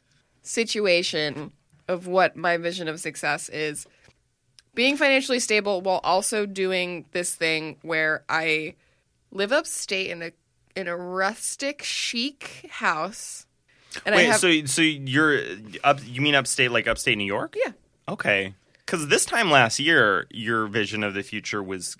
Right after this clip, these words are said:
Speaker 2: Connecticut.
Speaker 1: No,
Speaker 2: You
Speaker 1: it
Speaker 2: said you
Speaker 1: wasn't.
Speaker 2: wanted, you absolutely said that you wanted to move back to Connecticut.
Speaker 1: No, I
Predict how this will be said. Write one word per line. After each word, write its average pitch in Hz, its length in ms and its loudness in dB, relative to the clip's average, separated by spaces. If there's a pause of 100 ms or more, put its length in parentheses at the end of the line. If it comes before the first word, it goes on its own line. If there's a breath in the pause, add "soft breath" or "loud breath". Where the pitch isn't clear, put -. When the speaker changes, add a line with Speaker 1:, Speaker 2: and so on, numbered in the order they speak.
Speaker 2:
Connecticut. 101 600 -4 (1040)
Speaker 1:
No, 539 160 -2
Speaker 2:
You 254 40 2
Speaker 1:
it 294 60 2
Speaker 2:
said 415 100 2
you 415 60 4
Speaker 1:
wasn't. 320 120 4
Speaker 2:
wanted, 196 380 4
you 143 140 2
absolutely 135 440 6
said 127 240 2
that 113 120 4
you 110 120 -4
wanted 110 320 0
to 117 100 -4
move 104 320 -4
back 98 420 4
to 117 200 -6
Connecticut. 139 500 4
Speaker 1:
No, 508 140 10
I 679 300 10